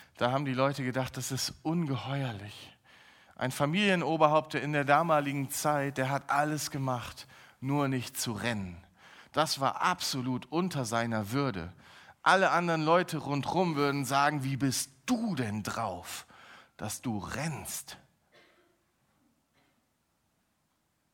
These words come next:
Egal. Egal, was die Leute denken. Egal, was die Leute sagen. Er rennt und er schließt seinen stinkenden Sohn nach Schweinen stinkend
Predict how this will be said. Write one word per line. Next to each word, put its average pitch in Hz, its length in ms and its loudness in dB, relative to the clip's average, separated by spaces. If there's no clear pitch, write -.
Egal. 95 520 -4
Egal, 127 340 -6
was 113 160 -8
die 110 100 -10
Leute 101 320 -8
denken. 113 460 -12
Egal, 151 380 0
was 151 200 -4
die 143 80 -10
Leute 143 340 -6
sagen. 135 400 -8
Er 143 260 0
rennt 165 520 -4
und 143 160 -2
er 147 100 -2
schließt 196 540 0
seinen 143 320 -2
stinkenden 156 1120 0
Sohn 175 480 2
nach 139 220 0
Schweinen 170 600 -2
stinkend 151 840 -6